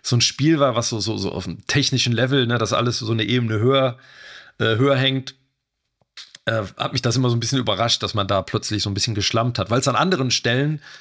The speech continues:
ähm, funktioniert. Da gibt's dann halt Stellen, wo man sozusagen hinter einem Vordergrund verschwindet. <laughs> Das war immer, immer ein bisschen, ein bisschen merkwürdig. Aber ich fand, äh, damals, äh, um nochmal so ein, so einen Rückgriff auf die, die Zeit damals zu machen, also Donkey Kong Country war für mich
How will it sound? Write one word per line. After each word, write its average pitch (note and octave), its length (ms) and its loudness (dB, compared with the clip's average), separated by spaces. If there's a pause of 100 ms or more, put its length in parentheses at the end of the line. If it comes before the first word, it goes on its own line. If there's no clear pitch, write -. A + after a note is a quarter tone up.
(340)
ähm, C3 300 0
funktioniert. D3+ 720 2
Da G#2 60 -2
gibt's B2 200 -4
dann G2+ 140 -2
halt G2 160 0
Stellen, A2 280 -2
wo A2 80 -2
man G2+ 180 -2
sozusagen G2+ 420 -2
hinter G#2+ 160 -4
einem F#2+ 180 -2
Vordergrund G#2 460 -2
verschwindet. B2 640 -2 (1120)
<laughs> - 160 -8
Das - 260 -4
war A2+ 80 2
immer, G2+ 300 0
immer A2 180 -2
ein G2 100 -2
bisschen, F#2 400 -4 (800)
ein - 80 -2
bisschen G#2 260 0
merkwürdig. G2+ 680 -2
Aber D3+ 140 2
ich - 100 -2
fand, F#3+ 460 -2
äh, C3+ 100 -2
damals, F3 680 0
äh, C3 40 2
um B2 220 2
nochmal B2 220 4
so A2+ 120 -2
ein, A2 300 -6 (340)
so B2 140 2
einen B2 80 4
Rückgriff B2+ 540 2
auf A2 200 -2
die, A#2+ 280 -2
die A2+ 120 -4
Zeit B2 300 0
damals A#2+ 300 -2
zu - 80 -2
machen, B2 340 -2
also A2 140 -2
Donkey C#3 220 0
Kong A#2+ 140 -4
Country E3 460 -2
war C#3+ 100 4
für - 140 -4
mich C#3 460 2